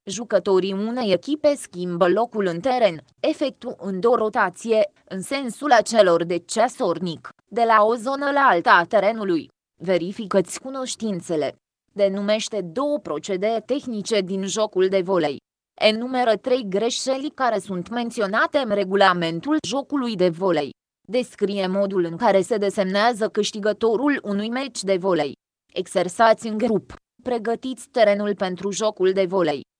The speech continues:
Chiar dacă nu puteți juca pe un teren cu dimensiuni regulamentare, un fileu sau chiar o sfoară fixată între doi stâlpi vă poate oferi reperul de care aveți nevoie.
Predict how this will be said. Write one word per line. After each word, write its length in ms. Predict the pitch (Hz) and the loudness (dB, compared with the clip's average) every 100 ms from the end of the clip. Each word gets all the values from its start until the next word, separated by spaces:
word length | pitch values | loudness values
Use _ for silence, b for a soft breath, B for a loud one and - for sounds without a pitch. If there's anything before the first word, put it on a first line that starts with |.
| _ _ | _ _
Chiar 240 | 240 302 311 | 2 2 2
dacă 240 | 220 185 | 0 0
nu 200 | 190 254 | -4 -6
puteți 520 | 294 220 320 339 - | -8 -4 -2 -2 -4
juca 420 | 190 185 170 190 180 | -6 -6 4 6 6
pe 140 | 180 | 2
un 180 | 165 170 | -4 -2
teren 320 | 190 170 208 | -2 0 -4
cu 180 | - 269 | -6 -10
dimensiuni 760 | 220 202 180 180 233 226 220 | -8 -8 -10 -10 -12 -10 -4
regulamentare, 1160 | 196 190 196 190 180 240 240 233 208 165 135 - - | -2 0 4 4 4 -4 -2 2 4 2 -4 -12 -8
un 180 | 240 233 | -6 -6
fileu 380 | 220 208 202 | -2 2 2
sau 340 | 269 - 156 - | 2 4 4 2
chiar 240 | - 220 | 4 4
o 80 | 180 | 4
sfoară 420 | 170 - 247 - | -2 2 4 4
fixată 640 | 165 226 - - 196 - 208 | 0 -8 -10 -4 -2 0 -2
între 320 | 196 190 185 175 | -2 -6 -4 -2
doi 340 | 165 175 247 | 0 0 0
stâlpi 480 | - - 233 185 220 | -6 -8 -8 -6 -2
vă 160 | 202 | -2
poate 360 | 190 226 247 247 | 0 0 0 2
oferi 440 | 220 - 196 240 | 0 2 -2 0
reperul 500 | 247 233 233 233 240 214 | -2 -2 -2 -2 -4 0
de 100 | 190 | 0
care 260 | 202 160 | 2 2
aveți 520 | 151 151 190 202 - | 4 2 0 -2 -6
nevoie. 560 | 208 180 185 247 226 | -6 -6 -4 -2 0